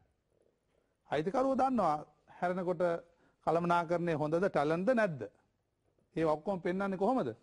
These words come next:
ළඟට ඇවිල්ලා "මම ටැලන්ට් නෑ" කියලා කියන්නද? නෑ.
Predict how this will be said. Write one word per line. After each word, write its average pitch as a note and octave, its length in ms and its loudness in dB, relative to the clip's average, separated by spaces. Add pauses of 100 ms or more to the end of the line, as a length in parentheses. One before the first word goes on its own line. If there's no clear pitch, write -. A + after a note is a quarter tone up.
(720)
ළඟට E3+ 240 0
ඇවිල්ලා F#3 320 2
"මම F3 160 0
ටැලන්ට් F3 380 0
නෑ" E3+ 200 0
කියලා F3+ 220 0
කියන්නද? F3+ 420 0 (200)
නෑ. A#3 300 -4